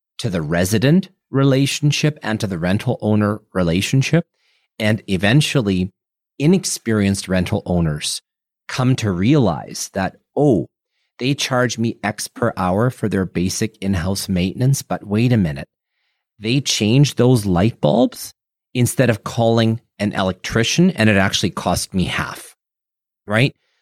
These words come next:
So just that augmenting, I think, is of tremendous value to a rental property owner. But even me,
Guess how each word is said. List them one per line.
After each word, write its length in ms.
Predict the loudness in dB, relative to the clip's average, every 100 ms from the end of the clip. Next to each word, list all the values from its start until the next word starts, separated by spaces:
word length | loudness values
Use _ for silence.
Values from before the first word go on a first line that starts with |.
| -4
So 140 | -2
just 260 | 2 0 2
that 220 | -2 0
augmenting, 800 | 2 2 2 2 4 4 2 0
I 120 | -2
think, 340 | -2 0 -2 -2
is 240 | -2 -2
of 240 | -4 -6 -8
tremendous 640 | -6 -2 0 0 0 -2
value 600 | -4 -6 -2 0 0 0 -2 _ _ -8
to 320 | 0 2 0 0
a 200 | 0 2
rental 340 | 2 2 0
property 520 | 0 0 -2 -2 -4
owner. 280 | -2 0 0
But 200 | 0 -2
even 380 | 0 2 4 6
me, 340 | 6 6 4